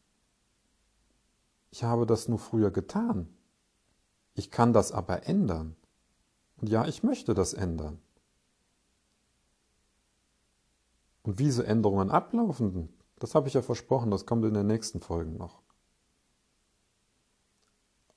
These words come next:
Heute ist tatsächlich erstmal dran zu erkennen, ich kann mich ändern. Und ich kann nicht nur neue Tätigkeiten lernen oder neue Fähigkeiten lernen, sondern ich kann auch längst festgeglaubte Eigenschaften von mir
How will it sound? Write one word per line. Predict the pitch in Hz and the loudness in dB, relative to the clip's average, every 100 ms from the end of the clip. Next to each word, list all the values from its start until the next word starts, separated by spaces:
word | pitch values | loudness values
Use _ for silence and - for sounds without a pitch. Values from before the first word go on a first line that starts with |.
| _ | _
Heute | - 208 262 | 0 2 2
ist | 214 | 2
tatsächlich | - 151 - 139 - | 2 2 2 -2 -4
erstmal | 120 - 113 | -8 -2 -2
dran | 107 104 101 - | 0 -2 -2 -4
zu | - | -6
erkennen, | 104 - 104 98 90 - _ _ _ _ _ _ | -6 -4 -2 -2 -4 -10 _ _ _ _ _ _
ich | 143 - | -4 -2
kann | - 113 | -2 0
mich | 95 - | 0 -2
ändern. | - 185 120 85 80 _ _ _ _ _ _ _ _ _ - | -2 0 0 -2 -8 _ _ _ _ _ _ _ _ _ -6
Und | 113 | -6
ich | 104 | -6
kann | - 120 | 0 2
nicht | 117 - | 2 0
nur | 107 | -2
neue | 101 101 95 - - | 2 2 2 -2 0
Tätigkeiten | 104 110 135 - 147 160 147 | 2 2 -2 -2 0 0 0
lernen | 147 160 170 | 0 0 0
oder | 107 95 | 0 0
neue | 95 90 | -2 -4
Fähigkeiten | - - 92 131 - 156 147 143 | -6 2 2 2 -2 -4 -4 -4
lernen, | 139 143 160 135 | -6 -4 -4 -2
sondern | 113 113 | -2 -2
ich | 110 - | -4 -8
kann | - 123 - | -6 -6 -4
auch | 117 113 - _ | -4 -4 -10 _
längst | 107 127 180 - - _ - _ _ _ _ | 0 0 0 -6 -16 _ -20 _ _ _ _
festgeglaubte | - 151 - 117 - 120 139 - - | -4 -4 -4 -6 0 0 0 -4 0
Eigenschaften | 185 202 123 - 95 - 104 | 2 2 -2 -4 -6 -6 -12
von | - 98 95 | -6 -4 -2
mir | 92 | -4